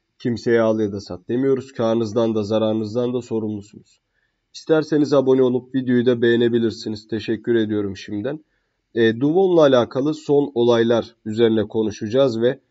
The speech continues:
genel olarak bir durum değerlendirmesi yapacağız arkadaşlar. Şimdi, e, ilk olarak şunu söylemek lazım. Biliyorsunuz zaten Duvon tutuklandı. E, Cuma günü itibariyle, yani gelecek Cuma itibariyle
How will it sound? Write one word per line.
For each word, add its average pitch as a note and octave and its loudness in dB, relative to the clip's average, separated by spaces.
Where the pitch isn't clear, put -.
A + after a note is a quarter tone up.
genel D3 6
olarak A#2 0
bir C#3 -4
durum C3 0
değerlendirmesi A2+ 0
yapacağız C3 2
arkadaşlar. F2 -10
Şimdi, F3+ 0
e, A#2+ 2
ilk G3 -4
olarak D#3+ 2
şunu E3 -2
söylemek A2+ 0
lazım. C#3+ -2
Biliyorsunuz D3 0
zaten C3+ 2
Duvon B2+ 2
tutuklandı. G#2+ -4
E, A#2 4
Cuma D#3 4
günü D3 2
itibariyle, C3 2
yani G#2+ 2
gelecek A#2+ 0
Cuma G#2+ -2
itibariyle A2+ 0